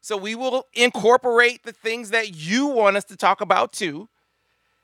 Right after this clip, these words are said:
And one of those things, this came from Bob No. So, Sean, I'm on, I'm shouting you out. You said you wanna hear about Jordan Phillips, even though you said the prediction was wrong.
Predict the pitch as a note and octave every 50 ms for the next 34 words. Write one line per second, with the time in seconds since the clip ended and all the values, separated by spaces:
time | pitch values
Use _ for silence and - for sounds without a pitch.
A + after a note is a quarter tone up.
0 | _ - D#3 D3+ D3+ F3 G3 A#3+ B3+ B3 A3+ G#3+ A#3+ A#3 A3 G3+ - - - A#3+
1 | A3 F#3+ D#3+ D3+ D#3+ E3+ D3 C#3+ F#3+ G3+ - - G#3 G#3 G3+ - G3 F3+ E3+ G3+
2 | A3+ A3 G#3 - E3+ F3 E3 A#2+ F2 - _ _ _ _ _ _ _ _ _ _
3 | _ _ _ - D#3 D#3+ F3 F3+ F#3+ F#3+ F#3+ F#3+ F#3+ E3+ - - D3+ D3+ D3 -
4 | - A3 A3 A3 G#3 A3 B3 C4 C4 A3 E3+ - - _ _ _ _ _ _ _
5 | _ _ _ _ _ _ C#3 E3 E3+ - - G#3 G#3 G3+ G3+ D#3 E3 G#3 G3 G#3+
6 | G#3+ G3+ G3+ E3+ G#3 G#3+ G#3+ G3+ G3+ G3+ G#3 G#3 E3 D3+ G#3 A3 A3 G#3 G#3 -
7 | - D4+ B3+ E3+ - _ - - - - - _ _ _ _ _ _ _ _ _
8 | _ _ _ F3+ F#3+ F#3+ G3+ G3+ G3 G3 F#3+ G3+ F#3+ - - A3+ G#3+ C#4 D4 -
9 | G#3 G#3 F3 D4+ D#4+ - - - G#3 F3+ E3+ D#3+ C3+ C3+ E3 D3+ A#2+ G2+ F#2